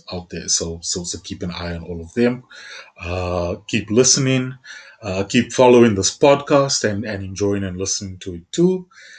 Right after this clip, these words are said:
And visit my website at the L R P dot wordpress dot com, uh, to also keep abreast of, uh,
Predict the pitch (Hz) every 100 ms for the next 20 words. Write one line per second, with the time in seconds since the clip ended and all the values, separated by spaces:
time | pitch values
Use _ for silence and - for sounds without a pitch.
0 | - _ _ - 101 110 107 107 147 -
1 | 165 220 208 190 233 - 117 110 104 131
2 | 127 135 135 131 135 131 165 147 - 113
3 | 107 - 107 - 87 - 156 160 160 _
4 | _ _ - - _ _ _ - 95 98
5 | 101 98 101 101 101 _ _ _ _ _
6 | _ - 139 - - - 104 101 104 -
7 | 104 101 - 95 101